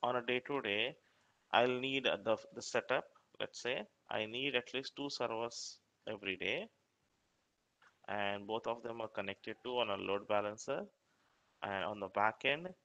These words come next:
the D B is platform as a service component. Okay, we will connect to the same D B. And the setup you need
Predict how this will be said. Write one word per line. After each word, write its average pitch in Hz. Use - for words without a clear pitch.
the 101
D 120
B 131
is 120
platform 110
as 104
a 104
service 107
component. 110
Okay, 123
we 107
will 107
connect 107
to 110
the 104
same 104
D 92
B. 175
And 104
the 120
setup 135
you 123
need 131